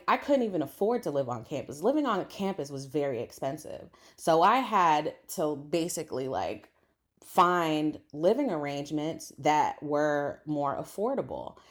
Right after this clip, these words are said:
And I worked three part-time jobs while I was in school, which meant, by the way, <laughs> that I had to literally look at my, my academic schedule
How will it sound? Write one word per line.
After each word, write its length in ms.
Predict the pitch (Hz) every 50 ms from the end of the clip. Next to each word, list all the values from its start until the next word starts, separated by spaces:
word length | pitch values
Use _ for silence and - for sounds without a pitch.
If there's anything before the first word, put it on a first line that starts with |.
| - - - _ -
And 260 | 175 175 170 170 - -
I 160 | - 190 254
worked 420 | 294 294 330 320 302 - - - - _ _ _ _ -
three 380 | 240 226 226 277 302 302 302
part-time 500 | 302 - 240 - - - - 220 208 214
jobs 600 | 214 240 233 220 - - - - - - - - _ _
while 240 | - 147 165 165 156
I 160 | 143 160 160
was 160 | 156 160 156
in 160 | 156 156 156 156
school, 560 | - - - 180 175 151 - - - - _ _ _ _ _
which 240 | - 202 220 220 - - - _ -
meant, 640 | 160 175 190 247 302 254 180 - - - - - -
by 260 | - 143 143 139 - _ -
the 80 | 151 147
way, 480 | 143 135 135 135 - 202 208 - _ _ - 196 -
<laughs> 180 | - - -
that 440 | 220 175 156 165 151 147 - - - - - - - _ -
I 160 | 165 180 196 226
had 360 | 226 226 208 196 190 190 185 -
to 240 | - - 208 185 180
literally 480 | 165 160 156 180 185 190 185 180 180 170
look 280 | 156 147 156 160 156 -
at 100 | 214 214
my, 340 | 214 208 196 104 98 - _ -
my 540 | - 165 170 170 170 170 170 170 170 170 - -
academic 440 | - 170 - 185 175 175 180 175 -
schedule 600 | - - 143 151 151 156 147 143 147 156 160